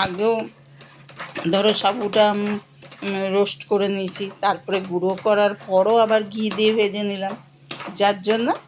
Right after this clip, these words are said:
কোনো ব্যাপার না যে এটা অনেকক্ষণ ধরে ভাজতে হবে বা অনেকক্ষণ ধরে সেদ্ধ করতে হবে, সেটা কোনো ব্যাপার না, আগেই এগুলো রেডি করা আছে তোমাদের তো দেখলেই। তো এবার দেখো যখনই কড়াই থেকে ছেড়ে যাবে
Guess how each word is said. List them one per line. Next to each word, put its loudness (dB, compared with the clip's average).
কোনো -2
ব্যাপার 4
না 2
যে 4
এটা -2
অনেকক্ষণ -2
ধরে 4
ভাজতে 0
হবে 0
বা 4
অনেকক্ষণ -4
ধরে 2
সেদ্ধ -10
করতে -8
হবে, -4
সেটা -6
কোনো -8
ব্যাপার -6
না, -14
আগেই 0
এগুলো -2
রেডি 0
করা 6
আছে -6
তোমাদের -4
তো -6
দেখলেই। 0
তো -8
এবার -2
দেখো -2
যখনই -4
কড়াই 2
থেকে -4
ছেড়ে -2
যাবে -2